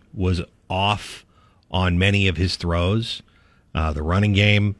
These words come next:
wasn't all there. I mean, there are gonna be a lot of Mountain West teams that are gonna look at that and say, "Man, wouldn't it be nice to get Hank Bachmeier to come in and play in our system?" And there's, there's something to be said for that. He's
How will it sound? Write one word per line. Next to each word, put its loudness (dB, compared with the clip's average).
wasn't 2
all 2
there. 2
I 2
mean, 0
there -2
are 2
gonna 2
be 2
a 2
lot 2
of 2
Mountain 2
West 0
teams 0
that 0
are 0
gonna -2
look 0
at -2
that 0
and -8
say, -2
"Man, -2
wouldn't 0
it -4
be -2
nice 0
to -4
get -2
Hank -2
Bachmeier 0
to -2
come -2
in 0
and 0
play 2
in 2
our 4
system?" -2
And 2
there's, 2
there's 0
something -2
to -6
be -8
said -2
for -4
that. -6
He's -2